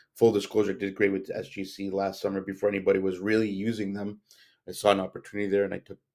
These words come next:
took care of that opportunity, obviously. Then we're gonna cover, um, some prospects I'm watching, about three of 'em. Some of 'em I have covered on my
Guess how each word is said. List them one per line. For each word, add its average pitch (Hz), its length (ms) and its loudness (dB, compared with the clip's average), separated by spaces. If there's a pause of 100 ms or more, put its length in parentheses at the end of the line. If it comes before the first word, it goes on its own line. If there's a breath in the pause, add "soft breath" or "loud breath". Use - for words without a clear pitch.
(240)
took 110 220 0
care 101 200 4
of 98 60 4
that 98 140 -2
opportunity, 98 520 -6
obviously. 98 480 -6 (1200 loud breath)
Then 147 160 12
we're 180 80 10
gonna 170 160 10
cover, 139 600 10
um, 113 640 2 (320)
some 120 420 0
prospects 147 560 -2
I'm 151 120 0
watching, 147 440 -2
about 117 260 0
three 117 180 -2
of 120 120 0
'em. 131 240 -2
Some 139 220 -2
of 151 100 -2
'em 147 100 -4
I 127 80 2
have 127 240 -2
covered 127 340 -2
on 123 200 -6
my 117 420 -4